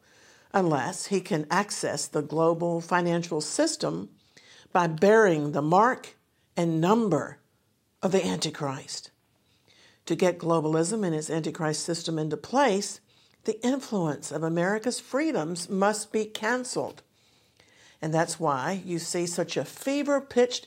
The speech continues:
effort to take down America at every level. Forces from both inside and outside are weakening the U S A. Inflation is rising almost everywhere.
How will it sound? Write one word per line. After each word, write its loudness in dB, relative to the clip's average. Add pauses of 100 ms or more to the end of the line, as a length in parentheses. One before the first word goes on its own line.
effort 2 (460)
to 0
take 0
down 2
America 0
at -2
every 2
level. 2 (960)
Forces 4
from 2
both 4
inside 0
and 0
outside 0
are 0
weakening 0
the -4
U -4
S -6
A. -8 (800)
Inflation 2
is -4
rising -2
almost -2 (100)
everywhere. -2